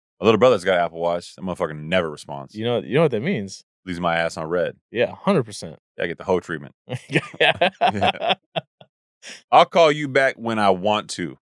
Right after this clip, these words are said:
Speaker 2: Right. I hate
Speaker 1: Or they
Speaker 2: that.
Speaker 1: play hoe games. I love, I love the hoe games.
Speaker 2: What are the hoe games?
Speaker 1: Where you take a long time to ca-, re-, call somebody back because you're legitimately busy and got, you know, like, I
Speaker 2: Mm-hmm.
Speaker 1: don't know, like, a bank to run or something like that,
Speaker 2: <laughs>
Speaker 1: right? And then, and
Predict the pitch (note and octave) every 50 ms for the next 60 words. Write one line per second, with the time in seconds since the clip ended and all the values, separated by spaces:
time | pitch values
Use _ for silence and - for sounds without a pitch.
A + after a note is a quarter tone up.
0 | _ G#2 G#2+ G2+ F#2+ F2 - - - F#2 G2 G#2+ A2 G#2+ G#2 G#2+ G#2+ G#2+ A2 G2+
1 | G2+ A2+ G#2+ G#2+ A#2 A#2+ A#2 A#2+ C3+ C3+ - - - _ _ - E2+ F#2 F#2+ F#2
2 | F#2 F2 F2+ F#2 G2 F#2 F2 D#2+ E2 E2 D#2 D#2 D#2 D2 D2+ - _ _ - A#2
3 | A#2 A2+ A2+ A#2+ A2+ G#2+ A2+ G2+ G2 F#2 F2+ F2 - _ - F2+ G2+ G#2+ - B2
4 | G#2+ F#2+ G2+ G2 G2 F#2 G#2+ G2 F#2+ F#2 F2 - - - - E2 F2 F#2+ - _
5 | _ _ - F#2 F2 F2 F2 - F#2+ F2+ F2 D#2 F2 F2 F#2+ F2+ - F#2+ - G2+
6 | F2 A2 D3 B2+ G2 E2+ F#2+ F2+ F2 D#2+ D#2 D2 A2 A#2 G#2 F2+ E2 D#2 D#2+ D#2
7 | A1 A#1 E2 D2+ C#2 C#2 C2+ - _ - A#2 A#2 G#2 D#2+ D2 C#2 C#2+ E2 - _
8 | _ - C#2 D2 C#2+ D#2+ E2 E2 F2+ F#2+ F#2+ F#2+ F#2 F2 G#2 G2 G2+ G#2 G#2+ A#2
9 | - - D3 - - C4+ B3 - C4 B3+ - - - - - A#3+ A#3 A3+ A3 G#3
10 | G#3+ - - - G#3